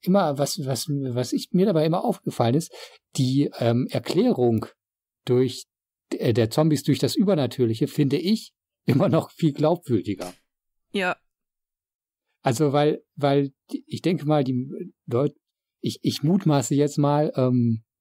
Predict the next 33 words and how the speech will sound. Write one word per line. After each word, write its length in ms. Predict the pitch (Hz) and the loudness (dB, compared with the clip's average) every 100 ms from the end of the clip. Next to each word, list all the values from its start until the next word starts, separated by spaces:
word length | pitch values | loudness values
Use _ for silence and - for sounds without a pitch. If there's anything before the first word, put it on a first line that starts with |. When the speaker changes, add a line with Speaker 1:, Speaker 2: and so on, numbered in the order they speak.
| - | -4
Speaker 1:
Menschen, 320 | 127 135 135 | -2 0 0
die 80 | 123 | -2
sich 260 | 120 117 131 | -4 -6 -2
mit 240 | 117 - | -4 -4
Medizin 400 | 120 110 - 151 | -4 -4 -2 -2
und 100 | 170 | -2
so 120 | 147 | -2
weiter 320 | 131 135 127 - - | -2 0 0 -4 -8
auskennen, 600 | - 143 - 147 156 160 - - - _ _ _ _ _ - | -4 -4 -4 -2 -2 -2 -6 -18 -18 _ _ _ _ _ -4
die 460 | 123 127 131 120 107 _ _ _ _ _ _ _ _ _ | -2 0 0 -2 -6 _ _ _ _ _ _ _ _ _
wissen, 380 | - 120 - 175 | -4 0 2 0
dass 460 | 135 123 - - - - | 0 -2 -6 -10 -14 -8
Krankheiten 600 | - 147 143 143 - 131 | 0 0 2 0 2 2
nicht, 300 | 139 - - | 2 -2 -4
äh, 400 | 143 120 123 123 - - | 0 2 0 -2 -8 -8
also 340 | 131 117 123 113 | -4 0 0 0
Menschen 300 | 123 127 143 | 0 0 0
nicht 180 | 139 - | -2 -2
über 160 | 135 | -2
den 140 | 123 117 | 0 -2
Tod 260 | - 156 | 0 0
hinaus, 480 | 151 123 135 175 - _ _ _ _ _ | 2 2 2 2 -4 _ _ _ _ _
äh, 220 | - 123 123 | 0 2 4
laufen 360 | 123 156 160 | 2 2 2
lassen 320 | 143 147 165 | 2 0 -2
und 280 | - 123 117 | -2 -2 -4
willkürlich, 760 | 139 117 147 - 143 131 120 359 | -4 -2 -2 0 -2 -2 -4 -4
äh, 280 | - 127 117 113 | -4 -4 -4 -8
Fleisch, 420 | - 113 147 170 | -4 0 2 0
aber 200 | 147 117 | -2 0
nur 180 | 113 117 | 2 2
von 200 | - 156 | 2 2
Menschen 380 | 123 170 - 127 | 4 2 2 -2